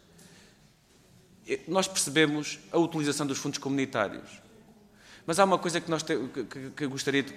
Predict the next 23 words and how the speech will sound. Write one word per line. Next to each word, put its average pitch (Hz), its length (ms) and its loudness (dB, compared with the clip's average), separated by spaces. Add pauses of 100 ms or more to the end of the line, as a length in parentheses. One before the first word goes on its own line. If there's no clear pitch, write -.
(100)
so-, 123 360 -2
colocar 120 340 2
aqui 117 200 0
em 120 80 0
cima 113 200 -2
da 107 100 0
mesa 110 220 0
ao 104 60 0
Senhor 104 160 -4
Secretário - 340 -6
de - 60 -10
Estado. 73 220 -12 (1600)
Entende 170 300 4
Vossa 143 260 6
Excelência 110 480 0
que 135 100 -6
não 151 80 0
poderia 131 460 2
ter 117 180 -2
sido 123 220 -2
antecipadas 107 680 2
estas 95 300 -6
ajudas, 80 420 -8